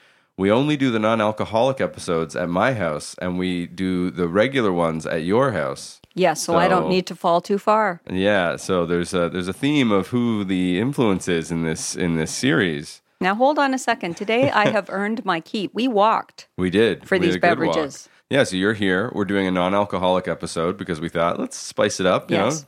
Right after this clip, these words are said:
Speaker 1: know, n-, not always have to be booze related. So today, in honor of, uh, Chinese New Year and the fact that just about every episode now, we have a pretty large contingent of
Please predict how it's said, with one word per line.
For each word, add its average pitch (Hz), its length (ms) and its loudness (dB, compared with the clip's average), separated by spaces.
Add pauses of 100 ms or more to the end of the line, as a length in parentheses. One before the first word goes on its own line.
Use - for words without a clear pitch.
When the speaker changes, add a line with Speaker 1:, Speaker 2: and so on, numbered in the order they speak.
Speaker 1:
know, 139 160 -6
n-, 135 80 -10 (100)
not - 220 -2
always 98 240 -2
have 90 160 0
to 82 80 -14
be 85 80 -2
booze 82 320 -2
related. 85 360 0 (400)
So 104 180 2
today, 110 440 4
in 92 160 -2
honor 117 420 2
of, 92 560 0
uh, 82 320 -2
Chinese 151 520 -2
New 113 100 0
Year 107 460 0
and 90 260 0
the 90 60 -2
fact 98 340 0
that 85 220 -2 (240)
just 175 180 -4
about 170 160 4
every 151 220 4
episode 135 360 0
now, 98 220 4
we 98 80 0
have 98 140 0
a 95 40 -6
pretty 147 460 -4
large 117 300 0
contingent 101 640 -2
of 90 320 2